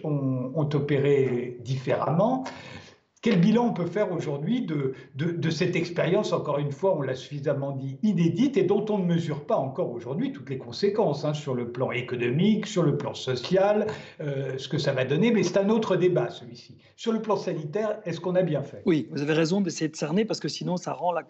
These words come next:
Speaker 2: la, la réponse extrêmement complexe. Alors, sur le plan sanitaire, ce que l'on peut dire, c'est que les mesures du confinement. Vous savez, le confinement, ça vise à réduire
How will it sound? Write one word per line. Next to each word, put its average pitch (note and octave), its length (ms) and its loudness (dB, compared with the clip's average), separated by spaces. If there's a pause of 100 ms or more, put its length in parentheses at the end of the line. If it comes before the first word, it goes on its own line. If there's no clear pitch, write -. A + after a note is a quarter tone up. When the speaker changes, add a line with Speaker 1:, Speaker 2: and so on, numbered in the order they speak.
(160)
Speaker 2:
la, D#3 220 -16
la D3+ 80 -10
réponse F3+ 380 -8
extrêmement F3 420 -2
complexe. - 460 -12 (340)
Alors, F#3+ 260 2 (560)
sur C4+ 240 -4
le A#3 60 0
plan C4+ 160 2
sanitaire, A#3+ 760 -4 (300)
ce - 160 -12
que G3+ 100 -2
l'on A#3 160 4
peut G3 160 -2
dire, E3 400 -6
c'est - 160 -12
que - 100 -2
les D#3 140 4
mesures A#3 680 6 (760)
du G3 180 4
confinement. E3 500 0 (280)
Vous - 40 -8
savez, B3+ 280 4 (240)
le G#3 100 0
confinement, A#3 560 4
ça F3+ 220 -8
vise A#3+ 480 -2
à D3 80 -4
réduire G3+ 600 -2